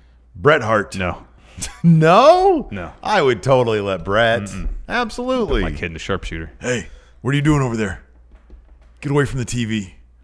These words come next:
Speaker 1: They'll poison your mind, you know. Come here, I'll, I'll teach you how to do sharpshooter.
Speaker 2: Yeah, I'll start stretching your kids.
Speaker 1: <laughs> Oh,
Speaker 2: You want
Speaker 1: well,
Speaker 2: that?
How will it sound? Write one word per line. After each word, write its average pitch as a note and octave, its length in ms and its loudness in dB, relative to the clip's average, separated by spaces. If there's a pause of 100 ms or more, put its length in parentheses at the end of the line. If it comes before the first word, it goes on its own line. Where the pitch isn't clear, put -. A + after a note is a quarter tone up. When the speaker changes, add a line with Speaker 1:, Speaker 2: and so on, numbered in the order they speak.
(200)
Speaker 1:
They'll B2 80 -10
poison A#2+ 360 2
your A2 100 -2
mind, G#2 440 -4
you G#2+ 80 -4
know. F2+ 140 -2 (880)
Come C3 120 -8
here, B2 160 0
I'll, A2 160 -8 (100)
I'll - 100 -20
teach A#2 200 -8
you A2+ 60 -4
how A2+ 40 -2
to A2+ 60 -4
do A2+ 120 0
sharpshooter. A2 540 -4
Speaker 2:
Yeah, G2 80 0
I'll F#2 60 -2
start - 200 -2
stretching - 360 -4
your F2+ 120 -4
kids. A#2+ 440 -4
Speaker 1:
<laughs> - 40 -8
Oh, F3+ 1040 4
Speaker 2:
You A2 80 0
want G#2+ 160 4
Speaker 1:
well, C#4+ 280 8
Speaker 2:
that? - 80 -16